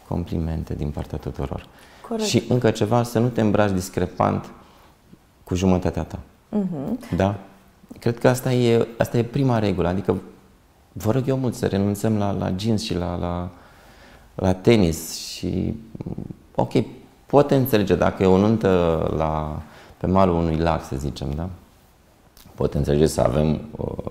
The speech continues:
Speaker 1: un pantof, uh, mai lejer, uh,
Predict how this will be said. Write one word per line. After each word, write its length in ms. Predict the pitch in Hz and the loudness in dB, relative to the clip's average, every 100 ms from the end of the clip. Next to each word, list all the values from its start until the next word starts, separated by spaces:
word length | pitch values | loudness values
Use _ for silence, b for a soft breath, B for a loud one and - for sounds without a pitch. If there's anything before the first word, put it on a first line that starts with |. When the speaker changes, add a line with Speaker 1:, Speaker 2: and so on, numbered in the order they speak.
| - | -2
Speaker 1:
un 160 | 82 | -2
pantof, 640 | 78 76 76 80 82 - - | 0 -2 0 4 2 2 -4
uh, 140 | 71 - | -2 -2
mai 180 | 80 90 | -2 0
lejer, 520 | 95 87 78 82 85 B B B B | -2 -2 0 0 -4 B B B B
uh, 560 | - 71 71 69 65 | -6 -2 0 -2 -2